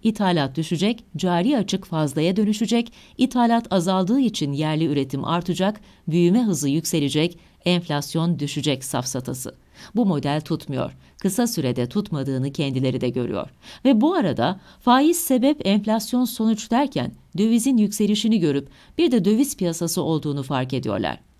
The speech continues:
Ve aniden kendilerine göre o piyasaya dönüşe geçiyorlar. Yem ne oluyor? Unutulanlar dizisine katılıyor. Neden?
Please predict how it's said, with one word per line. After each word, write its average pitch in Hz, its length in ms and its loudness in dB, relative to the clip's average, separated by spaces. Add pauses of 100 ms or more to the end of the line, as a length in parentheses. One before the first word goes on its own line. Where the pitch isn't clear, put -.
(100)
Ve 233 200 0
aniden 240 580 0
kendilerine 185 560 2
göre 160 280 2
o 240 240 -2
piyasaya 185 520 0
dönüşe 156 320 -2
geçiyorlar. 139 680 -4 (260)
Yem 254 260 2
ne 151 60 0
oluyor? 135 440 0 (320)
Unutulanlar 160 720 0
dizisine 131 460 -4
katılıyor. 131 480 -6 (420)
Neden? 185 400 0